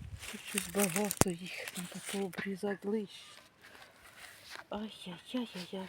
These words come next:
що робиться? Мгм.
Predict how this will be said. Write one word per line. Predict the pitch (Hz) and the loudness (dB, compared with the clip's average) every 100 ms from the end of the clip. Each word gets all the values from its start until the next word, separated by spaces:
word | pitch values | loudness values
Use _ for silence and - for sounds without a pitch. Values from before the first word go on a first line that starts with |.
| - | -4
що | 214 208 | -2 0
робиться? | 196 185 190 - 208 - - - - - - - - - - - - - - | 0 -2 -10 -8 -8 -6 -10 -12 -20 -20 -20 -20 -20 -20 -20 -20 -18 -18 -4
Мгм. | 208 170 - | -2 -2 -4